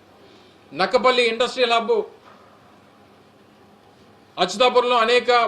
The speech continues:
ఫార్మా కంపెనీలు. ఈరోజు ఇన్ని కార్యక్రమాలు చేస్తే నీకు పేర్లు కావాలట. రాసుకుందాం రా, నువ్వు నేను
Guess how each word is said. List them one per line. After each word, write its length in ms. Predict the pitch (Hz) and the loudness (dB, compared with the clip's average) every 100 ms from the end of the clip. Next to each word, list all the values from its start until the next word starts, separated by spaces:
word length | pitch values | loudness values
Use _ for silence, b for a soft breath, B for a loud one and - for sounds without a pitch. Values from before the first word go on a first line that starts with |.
| 208 | 0
ఫార్మా 260 | 196 240 240 | 0 2 0
కంపెనీలు. 540 | 214 214 254 247 214 - - _ _ _ _ _ _ _ _ _ _ _ _ _ _ _ _ _ _ _ _ _ _ _ _ _ _ _ _ - | -2 0 0 0 -2 -6 -14 _ _ _ _ _ _ _ _ _ _ _ _ _ _ _ _ _ _ _ _ _ _ _ _ _ _ _ _ -4
ఈరోజు 220 | 214 214 | -4 -2
ఇన్ని 200 | 208 220 | -4 -2
కార్యక్రమాలు 580 | 196 226 240 240 240 226 | -2 -2 -2 -6 -6 -4
చేస్తే 280 | 226 262 262 | -4 -2 -4
నీకు 200 | 220 - | -6 -4
పేర్లు 280 | 180 190 190 | -2 -2 -4
కావాలట. 380 | 175 156 131 - - _ _ _ _ _ _ _ _ _ - - - _ 139 | -6 -6 -12 -18 -20 _ _ _ _ _ _ _ _ _ -20 -20 -20 _ -6
రాసుకుందాం 440 | 185 208 247 220 202 | -4 -4 -6 -2 -2
రా, 100 | 196 | -2
నువ్వు 220 | 196 202 | -2 -2
నేను 240 | 202 202 | -2 -4